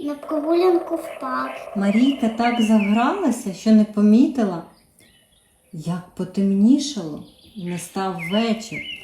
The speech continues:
Speaker 2: Вона побачила якусь незнайому людину, яка наближалась до неї. Марійка злякалась і згадала,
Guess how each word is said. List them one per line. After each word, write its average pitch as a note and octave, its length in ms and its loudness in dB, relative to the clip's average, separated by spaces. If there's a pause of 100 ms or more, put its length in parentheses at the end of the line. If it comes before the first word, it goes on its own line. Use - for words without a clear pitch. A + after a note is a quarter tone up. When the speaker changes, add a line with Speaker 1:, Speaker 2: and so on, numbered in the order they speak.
(960)
Speaker 2:
Вона F3 260 -2
побачила E3+ 960 -2 (540)
якусь E3+ 400 -4
незнайому F3+ 680 2
людину, F#3 540 6
яка E3+ 320 -4
наближалась F3 920 -2
до D#3 60 -2
неї. C#3+ 500 -4 (200)
Марійка F3+ 720 4 (220)
злякалась G3+ 960 4 (760)
і F#3+ 100 4
згадала, E3 760 2